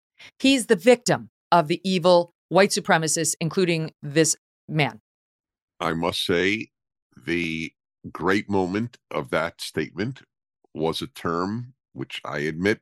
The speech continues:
Speaker 2: is new to me, the Caucasian persuasion.
Speaker 1: <laughs>
Speaker 2: That
Speaker 1: Is
Speaker 2: you,
Speaker 1: it a
Speaker 2: you have
Speaker 1: choice?
Speaker 2: given. I,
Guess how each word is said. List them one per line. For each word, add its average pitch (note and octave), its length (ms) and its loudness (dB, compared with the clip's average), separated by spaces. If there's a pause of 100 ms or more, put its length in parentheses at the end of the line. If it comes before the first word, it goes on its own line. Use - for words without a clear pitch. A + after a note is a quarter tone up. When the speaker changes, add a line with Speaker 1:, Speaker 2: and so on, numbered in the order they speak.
Speaker 2:
is C#2 220 -12
new F#2 220 2
to G2 80 -4
me, A#2+ 360 -4 (680)
the D#2+ 100 -2
Caucasian A2+ 920 -2 (160)
persuasion. F2 800 -4 (260)
Speaker 1:
<laughs> A#3 120 4 (1400)
Speaker 2:
That A2+ 340 2 (220)
Speaker 1:
Is G#2+ 200 0
Speaker 2:
you, - 20 -4
Speaker 1:
it A2 60 -4
a A#2 40 2
Speaker 2:
you B2 100 4
have C3+ 40 4
Speaker 1:
choice? G#3+ 300 4
Speaker 2:
given. B2 300 -2 (1160)
I, - 120 -2